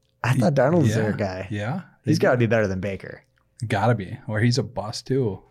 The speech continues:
Speaker 1: I always thought he was decent. I always thought he was pretty good, but they shipped him, him around. I don't know.
Speaker 2: Yeah.
Speaker 1: Bake.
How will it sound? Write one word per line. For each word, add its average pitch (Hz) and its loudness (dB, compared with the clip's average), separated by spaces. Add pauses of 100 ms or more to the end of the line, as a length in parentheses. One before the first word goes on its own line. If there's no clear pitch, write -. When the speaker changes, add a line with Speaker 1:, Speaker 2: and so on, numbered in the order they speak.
(140)
Speaker 1:
I - -4
always 214 2
thought 147 2
he 135 4
was 113 2
decent. - -6 (120)
I 107 -6
always 156 0
thought 160 0
he 139 2
was 127 2
pretty 131 -4
good, 117 2
but 104 -10
they 120 -2
shipped 156 0
him, 139 -4
him 135 2
around. 95 -2
I 104 -2
don't 113 -2
know. 95 -8 (640)
Speaker 2:
Yeah. 92 -4 (600)
Speaker 1:
Bake. 87 -4